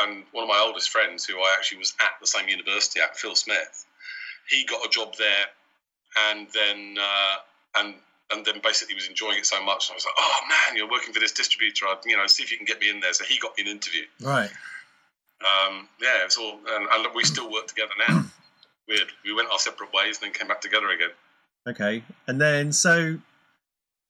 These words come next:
Speaker 2: were you still kind of making your own music at this point? Still play,
Speaker 1: Yes.
Speaker 2: or?
Speaker 1: That was still my absolute focus at that point. And then after about a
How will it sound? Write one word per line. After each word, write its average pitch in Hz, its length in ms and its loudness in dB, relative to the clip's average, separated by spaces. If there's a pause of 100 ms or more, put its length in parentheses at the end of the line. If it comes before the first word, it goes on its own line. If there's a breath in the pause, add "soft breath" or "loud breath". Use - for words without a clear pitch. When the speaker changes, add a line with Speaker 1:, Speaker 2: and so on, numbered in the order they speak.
Speaker 2:
were 151 80 2
you 165 200 8
still 147 680 4
kind 147 240 4
of 120 220 0
making 127 280 2
your 131 140 2
own 120 120 2
music 101 340 -2 (160)
at 101 80 -8
this 104 160 -6
point? 104 280 -4
Still 113 360 0 (200)
play, - 120 4
Speaker 1:
Yes. 127 260 2
Speaker 2:
or? 117 440 0 (680)
Speaker 1:
That 113 80 4
was 110 100 4
still 117 220 2
my 98 200 4
absolute 95 380 -2
focus 98 400 -2
at 101 100 -6
that 98 280 0
point. 90 260 -2
And 92 100 -4
then 107 160 6
after 101 340 0
about 101 280 2
a 98 40 -6